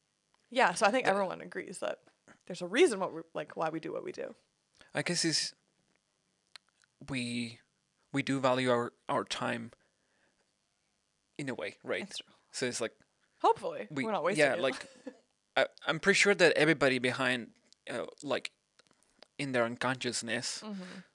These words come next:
Speaker 2: they're like, "Okay, I don't want to do this for no reason,
Speaker 1: Yeah.
Speaker 2: like, with no meaning whatsoever.
Speaker 1: Yeah.
Speaker 2: I want to leave something behind
Speaker 1: Yeah.
Speaker 2: that is actually concrete and what I
Speaker 1: Exactly.
Speaker 2: stand for."
Speaker 1: Exactly. I mean, that's,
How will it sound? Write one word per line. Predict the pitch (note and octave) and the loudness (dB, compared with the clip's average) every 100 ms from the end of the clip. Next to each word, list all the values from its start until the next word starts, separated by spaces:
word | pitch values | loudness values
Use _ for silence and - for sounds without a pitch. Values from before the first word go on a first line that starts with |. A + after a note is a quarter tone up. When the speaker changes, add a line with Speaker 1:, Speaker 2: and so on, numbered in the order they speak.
| _ B2+ | _ -4
Speaker 2:
they're | A#2+ A#2+ | 2 4
like, | A2+ - - - | 4 0 -10 -4
"Okay, | - A2 | -4 -2
I | |
don't | G#2+ B2+ | -2 -2
want | A#2+ | -2
to | A2 | -2
do | B2 | -4
this | A#2 A#2 | -2 -4
for | - A2+ | -4 -4
no | A2+ | -4
reason, | A2 A2 C3 - F#2 C3+ C3+ - | -6 -4 -4 -4 -6 -10 -16 -16
Speaker 1:
Yeah. | - | -8
Speaker 2:
like, | - - | -6 -4
with | A#2 A#2 | -6 -4
no | A2+ A2 | -6 -6
meaning | A#2 B2+ A#2 A2 | -6 -6 -6 -6
whatsoever. | G#2+ - - C3 B2+ F2+ A2+ | -6 -4 -2 0 -2 -4 -8
Speaker 1:
Yeah. | - G2+ | -8 -6
Speaker 2:
I | |
want | A#2+ B2+ | -6 -8
to | - | -8
leave | B2 A#2 A2+ | -8 -8 -4
something | - B2+ - A#2 | -4 -4 -8 -10
behind | A2 - A2+ A#2 A2+ - _ | -10 -10 -10 -10 -12 -20 _
Speaker 1:
Yeah. | A3 G#3+ F#3+ _ _ | -12 -12 -12 _ _
Speaker 2:
that | B2+ A#2+ | -2 0
is | A2+ - - _ _ _ _ _ - | 0 -2 -6 _ _ _ _ _ -12
actually | - A#2 B2 A2 | -8 -6 -6 -8
concrete | - B2+ C3+ - G#2+ - _ _ - | -10 -10 -10 -12 -20 -20 _ _ -12
and | A#2 A2+ | -10 -10
what | A2 | -12
I | |
Speaker 1:
Exactly. | G#3 A3 A#2+ A2 | -8 -4 -2 -4
Speaker 2:
stand | G#3 B2 B2 | -6 -8 -8
for." | - A2 - _ | -12 -14 -16 _
Speaker 1:
Exactly. | A#3+ A3 A#3+ A#3 G3 _ _ _ _ _ _ _ _ | -10 -8 -8 -10 -16 _ _ _ _ _ _ _ _
I | A3+ | 0
mean, | G#3+ F#3 | 0 0
that's, | F3 E3+ - | -2 -2 -12